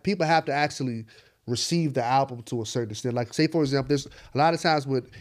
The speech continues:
in any genre, there may be, uh, whenever there's the Grammy time or hip hop album of the year or, uh, whatever, V M As, et cetera.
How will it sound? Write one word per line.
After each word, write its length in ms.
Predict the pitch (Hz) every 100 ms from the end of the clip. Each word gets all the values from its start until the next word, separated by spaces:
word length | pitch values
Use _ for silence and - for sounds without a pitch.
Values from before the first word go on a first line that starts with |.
| - - 147
in 120 | 147
any 220 | 165 180
genre, 340 | 139 143 131 117
there 160 | 135
may 180 | 131 143
be, 220 | 131 131
uh, 280 | 123 117 110
whenever 300 | 104 127 147
there's 220 | 147 139
the 120 | 135 127
Grammy 460 | 113 135 139 131
time 300 | 151 139 135
or 240 | 120 113 107 - _
hip 220 | 156 143
hop 180 | 139 135
album 240 | 131 131
of 40 | 120
the 60 |
year 320 | 120 131 127 123
or, 440 | 113 110 110 107 - - -
uh, 220 | 113 110
whatever, 420 | 110 127 135 127 117
V 260 | 107 127
M 120 | 127
As, 240 | 127 131 117
et 80 | 104
cetera. 340 | 139 123 101